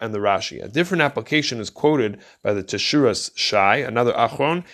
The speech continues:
in a case where a salesman was hired to overcharge a customer. And his proof case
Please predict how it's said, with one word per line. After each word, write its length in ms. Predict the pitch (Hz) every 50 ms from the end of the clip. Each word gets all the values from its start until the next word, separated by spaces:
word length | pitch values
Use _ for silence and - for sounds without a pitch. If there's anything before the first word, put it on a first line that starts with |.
| - - -
in 100 | - 107
a 60 | 104 -
case 340 | - - 165 151 131 -
where 80 | 107 107
a 60 | 98
salesman 640 | - - - 156 165 185 190 170 143 110 117 113 110
was 140 | 110 107 -
hired 320 | - 156 165 143 131 -
to 120 | - 117 -
overcharge 840 | - 151 160 165 165 151 170 170 165 - - 139 127 127 127 120 123
a 40 | 123
customer. 580 | - - 123 117 - - - 82 78 64 - _ _ _ _ -
And 120 | - 110 110
his 100 | 101 -
proof 300 | - - 196 208 190 196
case 500 | - 214 226 226 180 160 160 - -